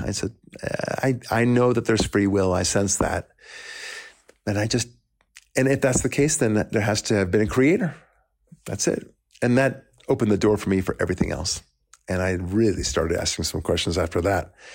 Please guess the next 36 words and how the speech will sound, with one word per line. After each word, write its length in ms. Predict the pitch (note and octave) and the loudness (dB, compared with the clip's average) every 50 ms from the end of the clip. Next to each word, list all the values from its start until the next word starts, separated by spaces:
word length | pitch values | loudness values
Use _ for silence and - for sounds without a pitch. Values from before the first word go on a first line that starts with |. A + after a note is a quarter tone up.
| - - - - - - - _ _ _ - | -20 -20 -20 -20 -20 -20 -20 _ _ _ 0
That 140 | C3 C3 B2+ | 2 2 4
was 160 | A#2+ G#2 - | 2 2 0
the 80 | - | -2
fun 240 | - - F#2+ F2 F2 | -2 -2 -2 -2 -2
part. 240 | - - - - - _ _ _ _ _ _ _ _ _ _ - - - _ - | -4 -6 -6 -6 -8 _ _ _ _ _ _ _ _ _ _ -20 -20 -20 _ -8
Um, 300 | - G#2 G2 F#2+ F#2 F2+ | -4 -4 -2 -2 -4 -4
but, 280 | E2+ - A2+ - - - | -2 -4 -4 -4 -4 -6
but 160 | A2 G2+ - - - | -6 -6 -6 -4 -2
atheists, 500 | C3+ C#3+ D3 - - E3 - - - - | 0 0 2 2 0 0 0 -2 -4 -4
they, 340 | - - B2 G2 F2+ - - - | -2 0 0 0 0 -4 -6 -6
they 100 | A2 G#2+ | -4 -2
have 460 | G2+ - - - - D#3 D#3 - - - | 0 0 0 0 0 0 -2 -4 -6 -6
to, 180 | - - F2+ - - - | -6 -6 -6 -6 -6 -2
they 120 | G#2 G#2+ | -2 -2
just 440 | G#2 - - - D3+ C#3+ - - - | -2 -2 -4 -2 -2 -2 -2 -4 -4
must 580 | G2+ F#2+ G2+ A2 C#3+ A#2+ - - - - - - _ _ _ _ _ _ _ _ _ | -4 -2 0 0 0 0 -2 -4 -6 -8 -10 -14 _ _ _ _ _ _ _ _ _
close 320 | - - - G#2+ A2 G2+ - | -8 -2 0 0 0 0 0
the 60 | G2+ | -2
door 260 | F#2 F2 F#2+ F#2 E2+ | 0 0 0 0 0
on 120 | D#2+ F2 E2+ | 0 -2 -4
that. 180 | E2 - - | -6 -6 -6
And 100 | - - | -4 -2
'cause, 160 | - C#3+ C3 C3 C3 - - - - | 0 0 0 0 -4 -8 -16 -8 -2
and 100 | - C3+ | 0 0
I, 340 | C3+ C3+ - - B2+ C#3+ C3+ - | 0 0 0 0 0 0 0 0
I, 80 | - B2 | 0 2
I 40 | B2 | 2
had 240 | C3 D3 D3+ D3 B2+ | 4 2 2 2 2
this 180 | B2 - - | 0 0 0
interview 320 | B2+ A#2+ G#2+ G#2 G#2+ A2 G#2 | 0 0 2 2 4 4 4
with, 260 | G#2 G2 - - - | 2 0 -2 -4 -2
uh, 280 | F2 F2 - - - - | -2 0 0 -2 -2 -2
this 160 | - - - | -2 -2 0
guy, 160 | - F#2+ G2 | 0 0 0
Tom 340 | F#2 - - G2+ G2 G2+ G2 | 2 0 0 0 0 -2 -2
Jump, 300 | F2+ - F#2 F2+ F2 | 0 0 -2 -2 -2